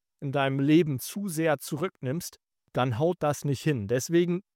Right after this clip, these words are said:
ist für mich viel wichtiger, dass du dir ein System überlegst, beziehungsweise ein System installierst, mit dem es dir wirklich leicht fällt, Geld zur Seite zu legen. Am Anfang vielleicht sogar bewusst wenig und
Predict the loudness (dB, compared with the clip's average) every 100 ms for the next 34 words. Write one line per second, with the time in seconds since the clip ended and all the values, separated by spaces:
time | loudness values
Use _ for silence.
0 | _ -10 -4 0 0 0 0 0 2 0
1 | 0 0 0 -2 -6 -6 -4 0 0 0
2 | -2 -4 -2 -4 -6 -4 2 4 4 2
3 | 0 2 2 0 -6 -14 -8 -6 -4 0
4 | 0 -2 -6 -8 -8 -4 -4 -4 -10 -8
5 | -4 -2 -4 -8 _ _ -12 -6 -4 -4
6 | -4 -2 -2 -4 -10 -12 -14 _ 0 4
7 | 4 2 -2 -4 -4 -4 -4 -6 -6 -6
8 | -6 -10 -6 -4 -4 -4 -12 _ _ -6
9 | -4 -4 _ 4 4 2 0 0 0 2
10 | 0 -2 -2 0 0 0 -2 -2 0 2
11 | 2 -2 -6 -8